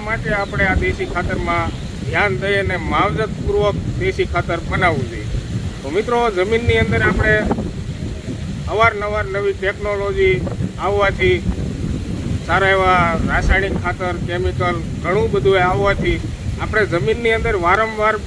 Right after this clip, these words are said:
પાક લેતા હોઈએ છીએ અને પાકનું ઉત્પાદન પણ વધારે લેવાની કોશિશ કરતા હોઈએ છીએ. જેનાથી આપણે જમીનની અંદર આપણે રાસાયણિક ખાતર વધુ નાખતા હોઈએ, નાઇટ્રોજન, ફોસ્ફરસ, પોટાશ. તો મિત્રો, નાઇટ્રોજન, ફોસ્ફરસ, પોટાશથી આપણી જમીનમાંથી આપણે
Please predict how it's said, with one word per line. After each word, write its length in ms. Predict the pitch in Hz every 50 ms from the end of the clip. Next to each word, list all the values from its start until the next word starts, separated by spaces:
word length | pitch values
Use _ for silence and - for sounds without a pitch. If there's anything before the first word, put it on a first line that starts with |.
| - -
પાક 260 | 180 190 196 - 202 202
લેતા 240 | 202 202 - 202 202 196
હોઈએ 220 | 202 202 208 202 196
છીએ 140 | 208 208 202
અને 140 | 190 190 196 190 180 - -
પાકનું 420 | 180 185 190 196 196 196 190 180 180
ઉત્પાદન 460 | - - 202 196 190 190 202 196 196 185
પણ 180 | 190 190 190 185 175
વધારે 300 | 170 180 185 190 196 208 214 - - - - - - - - - - - 156
લેવાની 360 | 165 196 214 220 214 214 - -
કોશિશ 380 | - 175 190 208 - 240 233 - -
કરતા 300 | 214 220 214 - 220 202 196
હોઈએ 180 | 190 185 180 175 175
છીએ. 160 | 185 190 202 220 - - - - - - - - - - -
જેનાથી 380 | 156 185 202 208 202 214 202 208
આપણે 240 | 202 208 208 196 196
જમીનની 380 | 202 220 214 214 214 214 214
અંદર 180 | 208 202 208 202
આપણે 300 | 202 202 202 196 190 175
રાસાયણિક 420 | 175 180 - 208 202 202 - - -
ખાતર 280 | 185 185 196 214 226 214 208
વધુ 180 | 202 202 196 190 190
નાખતા 280 | 185 180 - - 175 175
હોઈએ, 200 | 170 170 165 160 165
નાઇટ્રોજન, 540 | 165 180 180 185 185 180 170 175 175 175 170 165 175 - - - - - - - - - -
ફોસ્ફરસ, 560 | 170 196 208 190 - - 175 165 - 214 - - - -
પોટાશ. 440 | 180 196 208 - 185 175 156 - - - - - - - - - - - -
તો 100 | - 156 165 175
મિત્રો, 260 | 208 226 254 247 247 240 240 233 - - - - - - - - - - - -
નાઇટ્રોજન, 600 | - 160 180 202 - 254 247 247 247 247 254 220
ફોસ્ફરસ, 560 | 196 214 226 233 220 - 226 226 233 226 208 196
પોટાશથી 560 | 208 214 208 220 214 214 - - 226 226 214
આપણી 340 | 214 208 208 214 208 208 185
જમીનમાંથી 540 | 196 202 208 214 214 208 208 208 208 214 202 208
આપણે 260 | 196 202 220 202